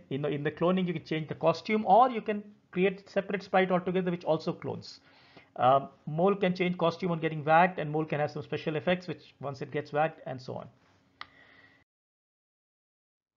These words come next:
Extending the mole and the, you know, the Whack-A-Mole game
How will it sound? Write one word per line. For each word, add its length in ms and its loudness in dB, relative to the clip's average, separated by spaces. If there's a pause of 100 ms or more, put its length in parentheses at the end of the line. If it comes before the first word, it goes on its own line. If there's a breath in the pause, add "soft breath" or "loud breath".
(100)
Extending 680 2
the 320 6 (100)
mole 540 4 (340)
and 220 6
the, 80 4
you 100 4
know, 80 6
the 100 2
Whack-A-Mole 500 4
game 280 -2